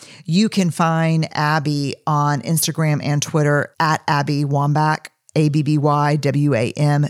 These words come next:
B A C H. Facebook is Abby Wambach. The new book has a website called wolfpack next gen dot com. And then Abby's is abby wambach dot com.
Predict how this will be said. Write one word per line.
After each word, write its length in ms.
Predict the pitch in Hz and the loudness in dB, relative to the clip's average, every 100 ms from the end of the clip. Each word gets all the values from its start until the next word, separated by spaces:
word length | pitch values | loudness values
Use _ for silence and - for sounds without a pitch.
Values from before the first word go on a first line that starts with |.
| - | -2
B 220 | 151 143 | -2 0
A 160 | 143 135 | 0 0
C 240 | - 139 | 0 -2
H. 520 | 139 147 151 - - - - - - | 0 0 -2 -4 -6 -8 -20 -20 -10
Facebook 480 | - 165 151 156 147 | -2 0 0 0 0
is 120 | 151 | 0
Abby 240 | 151 147 147 | 0 2 2
Wambach. 640 | 143 143 143 143 139 - | 2 2 2 2 -2 -2
The 100 | 147 | 2
new 180 | 160 208 | 4 6
book 220 | 170 165 | 4 2
has 180 | 165 143 | 2 2
a 40 | |
website 400 | 147 147 - 143 | 2 2 2 0
called 320 | - 156 139 131 | 0 0 0 2
wolfpack 640 | 160 165 - 170 151 - | 2 0 -2 0 0 0
next 420 | 151 147 - - | 0 0 -4 -8
gen 460 | 123 139 135 151 160 | -2 0 2 0 -2
dot 260 | - 135 - | -2 -2 -2
com. 520 | 151 135 135 175 240 _ - - - - | 0 2 2 2 0 _ -20 -20 -20 -4
And 160 | 143 151 | 2 2
then 120 | 147 | 2
Abby's 400 | 156 143 151 143 | 0 0 0 0
is 120 | 139 | 0
abby 280 | - 135 123 | -2 -2 -2
wambach 400 | 127 127 113 - | -2 -2 -4 -4
dot 200 | 113 - | -6 -6
com. 460 | - 123 - 151 | -6 -6 -4 -4